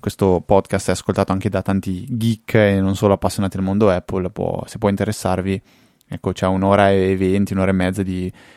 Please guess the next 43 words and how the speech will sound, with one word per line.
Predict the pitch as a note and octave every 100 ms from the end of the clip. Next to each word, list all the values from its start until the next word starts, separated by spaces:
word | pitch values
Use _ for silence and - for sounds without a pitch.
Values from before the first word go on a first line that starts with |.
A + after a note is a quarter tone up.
| _
eh, | - F2+ F#2
chiacchierate | - - A#2 F#2+ F#2 F#2+
su, | - F#2+ F#2 F#2 F#2 F#2 G2 - - -
condivisioni | - C3 A#2+ B2+ A2 G2 G2
su | F#2+ G#2
quello | F#2 F#2+
che | F#2+ G2
è |
il | F#2
mondo, | F#2 F#2 F2+ F2+
il | F#2
mondo | F#2 F#2
Tesla, | F2 F2+ F#2 E2
l'esperienza | E2 - F2+ F#2 G2
di |
avere | F#2 F#2
una | G#2
Tesla, | F#2+ F#2 G2 G#2+ C3 - - _ _ _ _
e | -
che | - G#2
ha, | - A2
ha | B2 A2+
fatto | G#2+ C#3 -
un |
aggiornamento | C3+ B2 B2 B2 C#3+ -
pazzesco | A2 - G2 - G2+
di |
recente, | F#2+ F#2 - F#2 F#2+
eh, | F#2+ G2 G2 F#2+
il | F#2 F#2 F#2
software | - F#2+ - F#2+
di |
Tesla, | F#2 F#2 F#2 F#2+
Luca. | F#2+ - F#2+ _ _ _ - -
Hanno | G#2
messo | G#2+ A2+ - A#2+
la | G#2 G2+ G2 G2+
barra | G2+ G#2 A2 G#2+
di | G#2 G2 F#2+ F#2+ F2+ F#2 - _ _ -
progresso | G#2 F#2+ G2+ G2+ - G2+
del | F#2+
media | F#2+ F#2+
player. | F2 F2+ F#2 F#2+